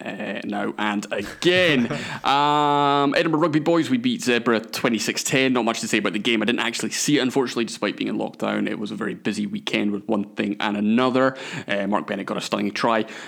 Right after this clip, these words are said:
Uh, most importantly was we won the game, so I can only assume that there's no railway line that runs past the stadium <laughs> in northern Italy. So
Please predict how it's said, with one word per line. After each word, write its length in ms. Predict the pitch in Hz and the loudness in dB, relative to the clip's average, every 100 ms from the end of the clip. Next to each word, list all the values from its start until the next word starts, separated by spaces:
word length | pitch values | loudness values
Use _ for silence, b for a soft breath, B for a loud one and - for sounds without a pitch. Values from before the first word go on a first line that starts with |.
| B | B
Uh, 580 | 123 123 120 123 120 120 | 2 4 4 4 4 4
most 160 | 170 143 | 2 2
importantly 500 | 123 160 117 107 104 | 2 2 2 2 2
was 260 | 104 104 | 2 0
we 120 | 107 | 2
won 260 | 110 131 139 | 4 4 4
the 80 | 120 | 4
game, 420 | 135 147 101 90 | 4 4 2 0
so 180 | - 95 | -4 -4
I 60 | |
can 160 | 98 110 | -2 2
only 220 | 104 101 | 2 2
assume 280 | 101 - 101 | 0 2 2
that 80 | 98 | 2
there's 160 | 107 | 0
no 60 | 107 | 0
railway 400 | 101 113 127 104 | 2 2 2 2
line 380 | 98 95 101 - | 2 2 0 -2
that 120 | 87 | -4
runs 220 | 92 104 | 0 -2
past 320 | - 107 101 - | -2 -2 -4 -6
the 60 | |
stadium 460 | - 117 104 107 139 | -2 0 2 0 0
<laughs> 60 | |
in 180 | - 107 | -2 0
northern 260 | 104 104 104 | 2 2 0
Italy. 380 | 107 113 104 - | 0 0 0 -2
So 180 | - | 0